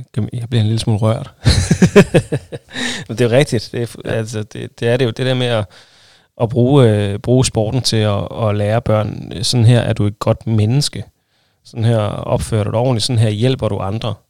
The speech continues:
Speaker 1: Ikke? Fordi når vi hjælper andre, jamen, så kan vi pludselig samles, og så synes alle, det er fedt at være der. Når alle synes, det er fedt at være der, så bliver det helt sikkert også federe for dig at være der. Og så bliver det sjovt,
Speaker 2: Mm.
Speaker 1: når du dyrker din sport.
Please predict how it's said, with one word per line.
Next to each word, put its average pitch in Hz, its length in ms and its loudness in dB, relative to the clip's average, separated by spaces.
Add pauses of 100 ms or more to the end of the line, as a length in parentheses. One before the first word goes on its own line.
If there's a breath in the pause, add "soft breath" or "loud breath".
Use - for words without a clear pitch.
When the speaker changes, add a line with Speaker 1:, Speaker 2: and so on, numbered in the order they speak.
(140)
Speaker 1:
Ikke? 110 240 -8
Fordi 104 220 -4
når 101 100 -2
vi 101 80 -2
hjælper 110 500 -2
andre, 110 240 -2
jamen, 104 140 -2
så 113 300 -4 (100)
kan 117 100 -6
vi 113 60 -2
pludselig 127 360 -4
samles, 123 420 0
og - 80 -4
så 120 100 0
synes 117 220 0
alle, 113 200 2
det 139 60 0
er - 60 -8
fedt 104 120 -4
at 95 80 -4
være 98 160 -6
der. 101 60 -6
Når 95 120 -6
alle 110 180 -8
synes, 127 160 -4
det - 100 -12
er - 40 -14
fedt 117 120 -6
at 110 60 0
være 107 120 0
der, 113 60 -4
så 117 120 -8
bliver 117 140 -2
det 110 100 -6
helt 135 140 -4
sikkert 113 180 -4
også 117 160 -6
federe 131 180 -2
for 117 80 -2
dig 107 140 0
at 135 100 -2
være 110 140 -6
der. 120 140 -10
Og 127 80 -14
så - 80 -8
bliver 160 200 -10
det 101 160 -4 (600 soft breath)
sjovt, - 360 -8 (240)
Speaker 2:
Mm. 113 80 -20 (400)
Speaker 1:
når 113 80 -8
du 101 60 -6 (100)
dyrker 107 180 -6
din 110 80 -8
sport. - 280 -12